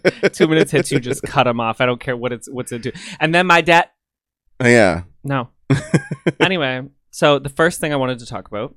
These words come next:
Speaker 1: Okay, let's get into it.
Speaker 2: Britney Spears and Samuel getting a divorce.
Speaker 1: Okay.
Speaker 2: But he filed for divorce, and then he's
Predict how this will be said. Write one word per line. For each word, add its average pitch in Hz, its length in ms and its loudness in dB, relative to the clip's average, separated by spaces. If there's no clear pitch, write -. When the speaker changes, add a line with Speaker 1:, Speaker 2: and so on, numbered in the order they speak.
Speaker 1:
Okay, 104 240 0
let's 104 140 -8
get 98 120 -4
into 95 280 -4
it. - 240 -10
Speaker 2:
Britney 151 280 -4
Spears 127 500 -4
and 123 320 -10
Samuel 123 880 -6
getting 120 240 -6
a 117 40 -8
divorce. 110 800 -10
Speaker 1:
Okay. 95 320 -4
Speaker 2:
But 127 100 -4
he 143 160 -8
filed 127 380 0
for 123 160 -8
divorce, 107 680 -8
and 131 140 -6
then 127 140 -6
he's 123 280 -8